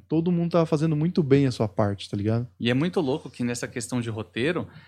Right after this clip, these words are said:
Speaker 2: é, a Pixar dá um pé, um pontapé inicial ali do, de algo que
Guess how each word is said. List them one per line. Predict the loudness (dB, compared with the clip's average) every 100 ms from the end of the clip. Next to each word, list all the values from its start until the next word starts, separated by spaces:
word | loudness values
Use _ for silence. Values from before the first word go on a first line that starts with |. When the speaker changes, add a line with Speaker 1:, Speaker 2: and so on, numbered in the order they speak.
| -14 -2
Speaker 2:
é, | 2 2 2 0
a | -2
Pixar | -4 -6 0 0
dá | 2
um | -2
pé, | -2 -2
um | 0
pontapé | -2 0 0 0 -2
inicial | -2 0 2 4 4 4
ali | 2 0 -2
do, | 0 0 2 2 2 0 -2 -4
de | 0
algo | 2 2 0
que | -8